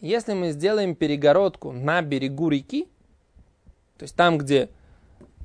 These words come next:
эта тропинка среди виноградника, она выходит на берег реки. Сделаем там перегородку какую-то. "Эйной си мехица аль габи мехица". Нет смысла делать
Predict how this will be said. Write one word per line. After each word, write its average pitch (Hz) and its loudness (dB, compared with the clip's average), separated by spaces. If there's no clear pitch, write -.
эта - -6
тропинка 185 2
среди 156 -6
виноградника, 220 2
она 196 0
выходит 190 0
на 151 0
берег 156 0
реки. - -8
Сделаем 175 2
там 151 0
перегородку 147 2
какую-то. 147 -14
"Эйной 254 0
си 254 -4
мехица 262 -2
аль 254 0
габи 269 -2
мехица". 262 -6
Нет 247 -2
смысла 247 2
делать 190 4